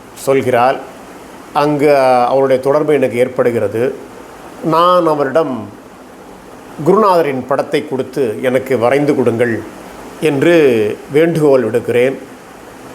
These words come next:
"நான் செய்கிறேன்" என்று சொல்லிவிட்டால், நானும் ஒரு படத்தை கொடுத்து விட்டேன். படம் கொடுத்து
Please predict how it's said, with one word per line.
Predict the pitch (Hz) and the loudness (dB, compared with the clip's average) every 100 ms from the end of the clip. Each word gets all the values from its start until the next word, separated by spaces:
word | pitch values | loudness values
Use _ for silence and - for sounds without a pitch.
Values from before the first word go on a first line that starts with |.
| - - - - - - - | -20 -20 -20 -18 -18 -14 -2
"நான் | 156 147 143 | 0 2 2
செய்கிறேன்" | 165 165 170 165 160 | 2 4 4 2 2
என்று | 139 135 | -2 -4
சொல்லிவிட்டால், | 139 123 120 110 123 147 | -4 -2 -4 -2 -2 -2
நானும் | 135 143 | -2 0
ஒரு | 147 123 | 0 0
படத்தை | 131 139 - 143 | 0 0 -2 -2
கொடுத்து | 135 110 | -2 -2
விட்டேன். | 127 - 127 147 - - - - - - - | -2 0 -2 -2 -8 -18 -20 -18 -12 -10 -6
படம் | - 165 185 190 180 170 | -2 0 0 0 -2 -4
கொடுத்து | 170 170 165 - 196 | -2 -2 -4 -2 2